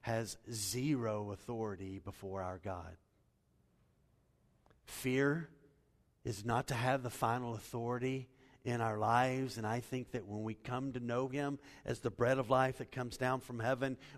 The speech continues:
we know the final and complete authority is him. We should get lost in him. We should eat of him. We should drink of him.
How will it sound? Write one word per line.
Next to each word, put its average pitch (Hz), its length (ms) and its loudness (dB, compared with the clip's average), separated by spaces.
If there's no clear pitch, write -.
we 131 180 4
know 135 220 4
the 123 100 2
final 135 560 4
and 123 160 -6
complete 123 460 -4
authority 127 640 -2
is - 220 -4
him. 135 420 0
We 123 140 0
should 113 220 -6
get 117 200 -4
lost 117 400 2
in 151 120 -2
him. 147 300 -2
We - 80 -2
should - 240 -6
eat 120 200 0
of 135 120 -2
him. 147 300 0
We 117 120 -6
should 98 220 -10
drink 120 340 -4
of 143 140 -2
him. 147 320 0